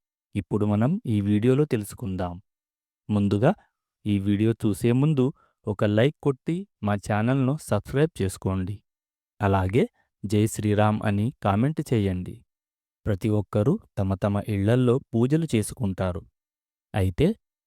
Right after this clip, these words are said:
మన గ్రంథాలలో వివరించిన విధంగా ఇంట్లో దీపారాధన చేసుకుంటే మీ పూజలకు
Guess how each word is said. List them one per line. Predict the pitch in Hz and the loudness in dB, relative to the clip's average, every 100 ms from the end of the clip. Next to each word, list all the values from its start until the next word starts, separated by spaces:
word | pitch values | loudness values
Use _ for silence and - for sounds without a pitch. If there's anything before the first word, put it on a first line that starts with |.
| _ _ _ - | _ _ _ -2
మన | 120 131 | 0 2
గ్రంథాలలో | 117 110 107 127 143 147 | 2 2 2 2 4 4
వివరించిన | 143 123 110 113 113 117 107 | 4 2 2 0 -2 -2 0
విధంగా | 98 95 98 101 135 - _ _ _ _ | 0 0 -2 -2 -2 -4 _ _ _ _
ఇంట్లో | 113 107 120 123 | -2 -2 2 0
దీపారాధన | 104 104 101 104 101 101 101 | 2 -2 0 0 0 0 0
చేసుకుంటే | 98 101 92 107 104 110 - 262 _ _ _ _ - | -2 -4 -6 -6 -4 -4 -4 -6 _ _ _ _ 0
మీ | 143 | 0
పూజలకు | 147 127 135 147 156 139 | 2 2 4 4 4 2